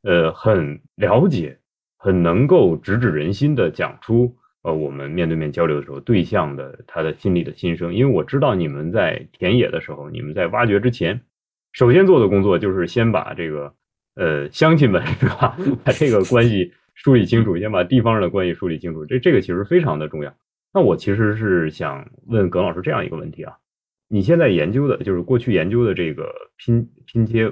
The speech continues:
拼砌砖，砖画这个东西，呃，其实它是涉及到一个相当强烈的工程性的，工程学的问题。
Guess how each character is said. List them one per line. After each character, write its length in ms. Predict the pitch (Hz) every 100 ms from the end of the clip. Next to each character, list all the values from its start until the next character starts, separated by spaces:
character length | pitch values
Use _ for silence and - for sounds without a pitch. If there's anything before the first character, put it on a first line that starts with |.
| -
拼 160 | - 127
砌 140 | 117 92 98
砖， 240 | 127 120 120
砖 200 | - 135
画 180 | 135 - -
这 80 | 107
个 80 |
东 180 | 87 87
西， 220 | 87 85 _ _ _ _ _
呃， 520 | 107 95 90 87 82 80
其 200 | - 156
实 100 | 175
它 160 | 165
是 120 | 135
涉 160 | 123 139
及 100 | 117
到 180 | 110 87
一 100 | 87
个 100 | 92
相 200 | - 156
当 300 | 160 156 151
强 400 | - 80 85 127
烈 260 | 139 95
的 240 | 78 73 69 _
工 260 | - 139 143
程 280 | 110 73 76
性 260 | 92 73 69
的， 120 | - _
工 200 | 127 131
程 160 | 85 80
学 220 | 78 69
的 260 | 71 69 65 _ -
问 180 | 80
题。 220 | 76 73